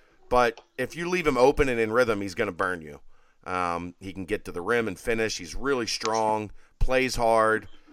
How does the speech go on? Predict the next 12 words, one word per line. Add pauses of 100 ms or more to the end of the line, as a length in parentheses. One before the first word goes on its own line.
(200)
Uh,
there's
a
reason
Cincinnati
was
on
him
for
a
long
time,